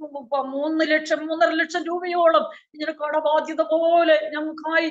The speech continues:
എന്ത് ചെയ്യാനാണ്? ഒന്നും, പൈസയുടെ വരുമാനം ഒന്നുമില്ല. ഞാൻ എന്നെ ഒരു ദിവസം ഈ ഹോസ്പിറ്റലിൽ നിന്ന് ഞാൻ ഇവിടെ വന്ന് ഇങ്ങനെ കിടക്കുമ്പോൾ ഞാൻ ദൈവത്തോട് ഇങ്ങനെ ചോദിച്ചു, "നന്മയാലോ ഒന്നും ചെയ്തിടാത്തവൻ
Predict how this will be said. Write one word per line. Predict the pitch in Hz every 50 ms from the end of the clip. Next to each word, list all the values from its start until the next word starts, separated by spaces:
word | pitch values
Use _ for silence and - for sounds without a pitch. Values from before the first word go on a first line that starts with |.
| 320 - - - - 330
എന്ത് | 311 311 330
ചെയ്യാനാണ്? | - - 320 320 339 349 339 349 330 330 320 311
ഒന്നും, | 294 302 311 311 349 349 359 370 370 370 359 330
പൈസയുടെ | 269 - - 302 330 320 - 339 349 330
വരുമാനം | 302 320 311 339 339 349 339 349 349 339 320 320
ഒന്നുമില്ല. | 339 349 381 370 349 302 269 254 - - - - - - - 285
ഞാൻ | 285 277 285
എന്നെ | 285 277 285 294
ഒരു | 294 285
ദിവസം | 302 302 302 302 - 311
ഈ |
ഹോസ്പിറ്റലിൽ | 269 294 302 302 294 - - 330 254 311
നിന്ന് | 320 302 294
ഞാൻ | 294 294 285 294
ഇവിടെ | 269 311 320 311
വന്ന് | 302 294 294 294
ഇങ്ങനെ | 285 294 285 294
കിടക്കുമ്പോൾ | 294 302 302 302 302 330 302 311 311 302 302 311
ഞാൻ | 302 302
ദൈവത്തോട് | 302 311 320 320 330 - 330 320 311 302
ഇങ്ങനെ | 320 339 349 349 339
ചോദിച്ചു, | 339 330 320 311 302 311 311 311 269 226 - - - - - -
"നന്മയാലോ | 349 311 311 311 311 320 311 311 311 302 311 311
ഒന്നും | 311 339 330 311 339 349 320 339 339 339
ചെയ്തിടാത്തവൻ | - 359 349 339 349 349 339 339 311 294 - 285 294 277 247 214